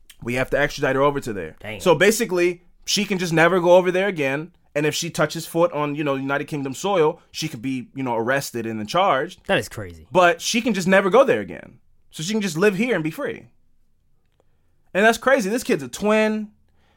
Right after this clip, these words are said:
Speaker 1: Uh, you know, h-, you know, his mother and his dad, they're, you know, just middle class, you know, British people or whatever,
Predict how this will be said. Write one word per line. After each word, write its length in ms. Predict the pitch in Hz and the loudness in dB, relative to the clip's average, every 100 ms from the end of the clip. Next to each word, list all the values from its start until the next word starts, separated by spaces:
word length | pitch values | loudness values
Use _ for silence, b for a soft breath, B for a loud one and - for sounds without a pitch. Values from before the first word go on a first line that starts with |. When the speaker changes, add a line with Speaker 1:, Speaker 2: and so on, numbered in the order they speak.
| _ 143 | _ -2
Speaker 1:
Uh, 400 | 143 127 110 104 | 0 0 -2 -4
you 80 | 175 | -4
know, 320 | 135 123 120 | -4 -2 -4
h-, 260 | - 139 - | -6 -18 -14
you 120 | 160 | -10
know, 120 | 123 | -8
his 160 | 139 131 | -8 -8
mother 340 | 151 175 185 | -4 -4 -2
and 80 | 160 | -4
his 100 | 139 | -6
dad, 320 | 113 147 165 147 | -4 -2 -2 -2
they're, 100 | 156 | -4
you 80 | 185 | -4
know, 140 | 156 | -6
just 200 | 160 175 | -6 -6
middle 240 | 151 180 180 | -4 -4 -4
class, 560 | 180 165 170 - - - - - | -2 0 -2 -4 -14 -20 -20 -18
you 120 | 147 | -10
know, 140 | 156 151 | -4 -4
British 380 | - 185 170 - | -2 -4 -6 -8
people 300 | 180 165 165 | -8 -6 -4
or 60 | |
whatever, 440 | 165 165 170 175 | 0 -2 -2 -6